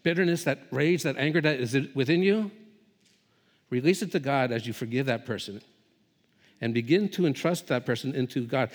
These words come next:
Now, R T Kendall in his book, Total Forgiveness, talks about three different levels of forgiveness. And I'm gonna put these on the screen. I want you to think about this, because as you think about that person, ask yourself, "Have I truly gotten to that third level of what we ca-, what he calls total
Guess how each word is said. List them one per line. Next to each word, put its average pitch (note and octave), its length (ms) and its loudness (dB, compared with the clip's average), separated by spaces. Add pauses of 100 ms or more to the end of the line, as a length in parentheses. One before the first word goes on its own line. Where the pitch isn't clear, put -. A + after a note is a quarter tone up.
(120)
Now, D3 180 2 (680)
R D3 100 4
T F#3 120 0
Kendall E3+ 300 4
in D3+ 60 4
his C3+ 120 0
book, C#3+ 180 0
Total D3+ 220 2
Forgiveness, C#3 400 0
talks - 260 -2
about C3 220 0
three F3+ 220 0
different D#3 340 0
levels B2 460 2
of A#2+ 200 -2
forgiveness. A2+ 680 -6 (520)
And B2+ 100 -6
I'm D#3+ 60 -2
gonna G#3 140 0
put F3+ 160 0
these F3 180 0
on D3+ 160 0
the C3+ 60 0
screen. G#3 220 2
I E3 60 2
want D3+ 180 0
you E3+ 80 -2
to C3+ 60 2
think G3 260 0
about C3 220 0
this, B2+ 100 -2
because D3 320 0
as D3 100 0
you D3 80 -2
think A3 220 -2
about F#3+ 220 2
that E3+ 160 -2
person, D#3 440 -6 (500)
ask F3+ 260 0
yourself, C#3+ 260 0
"Have F3 180 2
I D3+ 120 2
truly G3+ 520 2 (220)
gotten C#3 260 -2
to D3+ 160 0
that C3+ 180 -2
third D#3+ 280 0
level A#2 260 0
of A2+ 100 -4
what A#2+ 160 -4
we C3 140 -6
ca-, - 200 -16
what A#2+ 180 -4
he A#2 60 -6
calls A#2 280 -6
total B2 300 -4